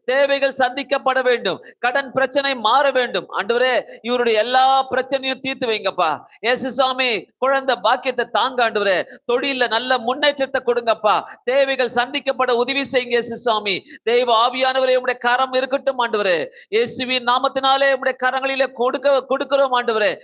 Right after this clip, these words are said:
இயேசுவின் நாமத்தினாலே, அப்பா பிதாவே, உம்முடைய கரங்களிலே கொடுக்கிறோம். ஆவியானவரே, ஒரு ஒருத்தர் கூட நீர் இருக்க வேண்டுமா ஜெபிக்கிறேன் ஆண்டவரே. அதிசயங்களை செய்ய வேண்டுமா ஜெபிக்கிறேன் இயேசு சுவாமி.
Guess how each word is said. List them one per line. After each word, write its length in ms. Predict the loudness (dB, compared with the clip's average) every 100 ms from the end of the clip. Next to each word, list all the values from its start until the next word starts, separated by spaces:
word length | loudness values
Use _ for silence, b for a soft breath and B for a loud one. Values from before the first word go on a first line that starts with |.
| B -2
இயேசுவின் 560 | 0 0 -4 -2 0
நாமத்தினாலே, 680 | 0 0 0 0 2 2 0 -2 B
அப்பா 400 | -6 0 0 0
பிதாவே, 380 | 0 2 2 2 0
உம்முடைய 200 | -2 0
கரங்களிலே 420 | 0 0 0 0 0 0
கொடுக்கிறோம். 460 | -2 0 2 0 -4 B B
ஆவியானவரே, 640 | 0 0 0 2 2 4 4 4
ஒரு 220 | 2 2 0
ஒருத்தர் 300 | 0 -2 -2
கூட 120 | -2
நீர் 240 | -2 -4 -4
இருக்க 200 | -4 -2
வேண்டுமா 320 | -2 0 -2
ஜெபிக்கிறேன் 560 | 0 -4 -2 -4 -4 -2
ஆண்டவரே. 280 | -2 -2 -2 -8 B
அதிசயங்களை 720 | -4 -4 -6 -2 -2 0 -2
செய்ய 340 | -2 -2 0 2
வேண்டுமா 340 | 2 2 0
ஜெபிக்கிறேன் 600 | 0 -2 -2 -4 -2 -2
இயேசு 200 | -4 -6
சுவாமி. 460 | -4 -2 -2 -6